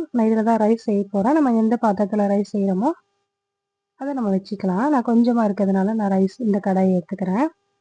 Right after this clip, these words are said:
இதுல ஒரு நாலு ஸ்பூன் எண்ணெய் சேர்த்துப்போம். ஆ, சின்ன ஸ்பூன்னால நாலு ஸ்பூன் சேர்த்துக்கிறேன். நம்ம எண்ணெய் காஞ்சோன்னா வேற எந்த பொருளுமே நம்ம சேர்க்க போறதில்ல.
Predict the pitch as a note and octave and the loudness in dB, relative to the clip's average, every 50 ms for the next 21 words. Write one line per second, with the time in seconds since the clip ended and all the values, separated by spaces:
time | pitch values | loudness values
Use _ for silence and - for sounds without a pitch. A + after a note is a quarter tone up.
0 | _ _ _ _ _ _ _ _ _ _ G4+ G4+ G4 G4 _ _ _ _ _ _ | _ _ _ _ _ _ _ _ _ _ _ _ _ _ _ _ _ _ _ _
1 | _ _ _ _ _ _ _ _ _ _ - C4+ A#3+ C4 C#4 C4+ B3+ A#3 G#3+ G#3 | _ _ _ _ _ _ _ _ _ _ -12 -8 -4 -2 0 0 2 2 2 2
2 | G#3 G#3 G3+ - - G#3+ A3 G#3+ G3 F#3+ F#3+ G#3 G3+ G3+ F#3+ F#3+ F#3 - G3 F#3+ | 2 2 0 -4 -6 -4 -2 0 2 2 2 2 0 -2 -6 -6 -6 -6 -4 -4
3 | G3 B3 D4 D#4+ _ _ _ _ _ _ _ _ _ _ _ _ _ _ _ G4+ | -2 -2 -4 -6 _ _ _ _ _ _ _ _ _ _ _ _ _ _ _ _
4 | G4+ _ _ _ _ _ _ _ _ _ _ _ _ _ _ _ _ - - G3+ | _ _ _ _ _ _ _ _ _ _ _ _ _ _ _ _ _ -10 -6 -4
5 | G3 F3+ F#3 - - - A#3 A3+ A#3 A#3 A#3 - G#3+ G3+ G3 F#3+ F#3 F#3 A#3+ C#4+ | -4 -4 -6 -8 -8 -4 -2 -2 -2 -2 -4 -4 -2 0 2 2 2 2 0 0
6 | C#4+ A#3+ G#3+ G3+ F#3+ - - G3 F#3+ F#3+ - F#3+ F3 - F#3+ - F#3 F3+ F#3 A#3 | -2 -2 -2 -4 -4 -4 -2 -2 -2 -2 -2 -4 -6 -6 -6 -6 -4 -4 -4 -6
7 | D4 _ _ _ _ _ _ _ _ _ _ _ _ _ _ _ _ G4+ G4+ G4+ | -8 _ _ _ _ _ _ _ _ _ _ _ _ _ _ _ _ _ _ _
8 | G4+ G4+ G4+ _ _ G5+ _ G4+ G4+ G4+ G4+ G4+ G4+ G4+ G4+ G4+ G4+ G4+ G4+ G4+ | _ _ _ _ _ _ _ _ _ _ _ _ _ _ _ _ _ _ _ _
9 | G4+ G4+ G4+ G4+ G4+ G4+ G4+ G4+ G4+ G4+ G4+ G4+ G4+ G4+ G4+ G4+ G4+ G4+ G4+ G4+ | _ _ _ _ _ _ _ _ _ _ _ _ _ _ _ _ _ _ _ _
10 | G4+ G4+ G4+ G4+ _ _ _ _ _ _ _ _ _ _ _ _ _ _ _ _ | _ _ _ _ _ _ _ _ _ _ _ _ _ _ _ _ _ _ _ _
11 | _ _ _ _ _ _ _ _ _ _ _ _ _ _ _ _ - A#3+ A3 G#3 | _ _ _ _ _ _ _ _ _ _ _ _ _ _ _ _ -12 -8 -6 -4
12 | G#3 G#3 G#3 G#3+ A#3+ B3+ B3+ B3+ A3+ G#3 G3 G#3 G#3 G3+ G#3 G3 G3+ B3+ D4 C#4+ | -4 -2 -2 0 0 -2 -2 -2 -2 -2 0 0 0 0 0 0 0 0 0 0
13 | B3 A3 G#3 G3 G3 G#3 A3+ A#3+ B3+ C#4+ C#4 - A#3 G#3 A3 G#3 A3+ B3+ B3 A3 | 2 2 2 2 2 2 2 2 0 -2 -2 -2 -2 -2 0 0 0 0 -2 -2
14 | G#3 F#3+ - G3+ F#3+ G3 G#3+ - G#3 F#3+ F#3 F3+ F3+ F3+ | -4 -4 -4 -6 -6 -6 -8 -6 -4 -2 -2 0 0 -2